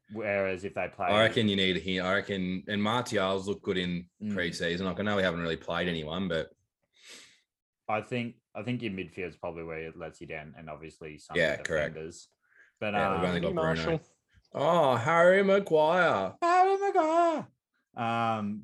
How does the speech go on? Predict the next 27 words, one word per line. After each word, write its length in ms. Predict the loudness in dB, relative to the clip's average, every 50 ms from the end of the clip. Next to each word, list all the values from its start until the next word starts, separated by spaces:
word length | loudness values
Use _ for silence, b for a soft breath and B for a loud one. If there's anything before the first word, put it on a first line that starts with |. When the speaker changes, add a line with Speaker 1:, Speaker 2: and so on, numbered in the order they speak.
| -4 0
Speaker 1:
but 100 | 2 4
I 120 | 4 4
think 280 | 2 0 -2 -4 -4 -6
with 160 | -8 -8 -4
the 60 | -4
new 200 | -4 -2 -4 -4
manager, 560 | -4 -4 -4 -4 -6 -6 -4 -2 -2 -2 -4 -6 _ _ _ _ _ _ _
he's 380 | -14 -12 -10 -10 -10 -14 -18 -20 _ _ _ _ _ -20
bound 340 | -14 -8 -6 -6 -6 -6 -8
to 60 | -12
finish 220 | -14 -14 -16 -14 -12
fifth. 260 | -10 -10 -10 -10 -12 -10
And 120 | -4 -2
I 200 | -2 0 0 0
have, 400 | 0 2 4 4 4 2 0 -6 -14 _ _ _ _ _ _
yes, 240 | -4 -4 -2 -4 -6
I've 120 | -6 -4
gone 100 | 0 2
Speaker 2:
Yeah. 180 | 2 2 2 2
Speaker 1:
Chelsea 480 | 0 0 0 0 0 -2 -6 -8 -10 -10
sixth, 520 | -12 -10 -8 -6 -6 -6 -6 -10 -16 -20 _ _ _ _ _ _ _ _ _ _ _ _ _ _ _ _
which, 500 | -10 -8 -8 -8 -8 -12 -20 -20 -20 -20 -20 _ _ _ 2
oh, 140 | 2 2 2
did 160 | 0 -2 -2
you 120 | -2 -2 -2
wanna 220 | -2 -2 -4 -6
co-, 220 | -6 -8 -10 -12